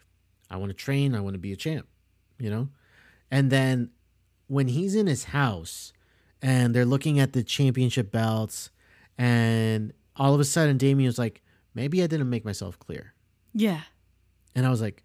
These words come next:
Speaker 1: "Oh, shit. Now is when it's gonna start going down. I want a shot at the champ.
Speaker 2: Yeah.
Speaker 1: I want a title shot."
Speaker 2: Mm-hmm.
Speaker 1: And,
Speaker 2: Mm-hmm.
Speaker 1: like, Michael B. Jordan is like, "Come on, I can't do that." It's like, "What do you mean?
Speaker 2: <laughs>
Speaker 1: You did it."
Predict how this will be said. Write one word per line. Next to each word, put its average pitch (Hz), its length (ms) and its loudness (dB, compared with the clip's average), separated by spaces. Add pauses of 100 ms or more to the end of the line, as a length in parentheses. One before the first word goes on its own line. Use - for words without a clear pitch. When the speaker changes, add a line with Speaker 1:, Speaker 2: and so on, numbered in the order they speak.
(140)
Speaker 1:
"Oh, 113 160 -4
shit. 85 340 -14 (800)
Now 113 320 -4
is 92 120 -10
when 98 140 -10
it's - 280 -14
gonna 92 220 -10 (100)
start 101 260 -10
going 92 180 -12
down. 87 200 -12 (840)
I 110 120 -6
want 135 160 -2
a 95 40 -6
shot 104 240 -8
at 82 100 -16
the - 80 -20
champ. - 440 -12 (500)
Speaker 2:
Yeah. 165 280 -6 (280)
Speaker 1:
I 107 60 -8
want 117 140 -4
a 85 40 -10
title 117 280 -10
shot." - 240 -20 (500)
Speaker 2:
Mm-hmm. 190 280 -4 (380)
Speaker 1:
And, 135 120 4
Speaker 2:
Mm-hmm. 135 60 4
Speaker 1:
like, 117 260 0 (220)
Michael 123 360 0
B. 127 120 0
Jordan 143 220 2
is 110 100 -4
like, 107 140 -8 (180)
"Come 170 160 -4
on, 98 200 -10
I 117 80 -6
can't 107 340 -6
do 120 180 -6
that." 113 220 -4
It's 104 140 -10
like, 104 180 -8 (160)
"What 117 100 -10
do 127 40 -6
you 143 40 -4
mean? 185 220 -2 (300)
Speaker 2:
<laughs> - 340 -6
Speaker 1:
You 104 240 -4
did 110 200 -2
it." 151 200 -6